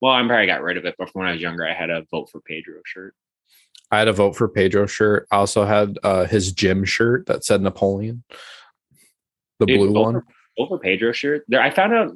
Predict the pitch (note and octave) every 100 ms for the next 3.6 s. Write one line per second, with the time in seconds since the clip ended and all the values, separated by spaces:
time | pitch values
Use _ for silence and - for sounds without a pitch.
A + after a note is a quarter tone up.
0 | G#2 A#2+ C#3 A#2+ F#2+ F#2+ F2+ G2 A2 C3+
1 | B2 - G2+ G#2+ G#2+ F#2+ F#2+ F#2 F2 E2+
2 | F2+ G2 F2 D2+ - - - - E2+ E2+
3 | D#2 - E2 - C2+ C2+